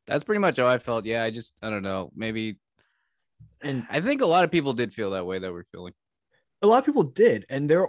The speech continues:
Speaker 2: are, but however, there are still some fans that were kinda just like, "Oh no, uh, bring her back. She needs justice. She,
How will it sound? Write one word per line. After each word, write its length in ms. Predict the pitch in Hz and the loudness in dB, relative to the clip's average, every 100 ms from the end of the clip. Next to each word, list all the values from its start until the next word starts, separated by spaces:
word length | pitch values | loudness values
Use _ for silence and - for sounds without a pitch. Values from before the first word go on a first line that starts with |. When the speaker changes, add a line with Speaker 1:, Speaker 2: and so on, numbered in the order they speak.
| - | -2
Speaker 2:
are, 100 | 143 - | -6 0
but 120 | 156 | 0
however, 300 | 123 175 160 | 0 -2 -2
there 200 | 131 135 | -4 -6
are 40 | |
still 220 | 131 156 | -6 -6
some 180 | 151 135 | -6 -6
fans 340 | 113 131 127 117 | -6 -4 -4 -4
that 60 | |
were 120 | 117 113 | -4 -4
kinda 240 | 123 120 | -6 -6
just 240 | 120 113 | -6 -4
like, 160 | 120 117 - _ - | -4 -6 -10 _ -4
"Oh 120 | 135 | 0
no, 380 | 139 143 117 107 _ 113 | 2 2 0 -4 _ -8
uh, 260 | 123 123 113 _ _ _ _ _ _ 156 147 - _ - | -6 -6 -8 _ _ _ _ _ _ -14 -14 -16 _ -2
bring 180 | 156 | 0
her 120 | 156 143 | 2 2
back. 420 | 147 143 98 - | 2 0 -2 -10
She 180 | - 123 | -12 -8
needs 280 | 127 120 | -8 -8
justice. 600 | - 147 143 - 98 - - _ _ _ _ | -4 -2 -2 -6 -10 -12 -16 _ _ _ _
She, 420 | - - - 110 | -20 -16 -14 -16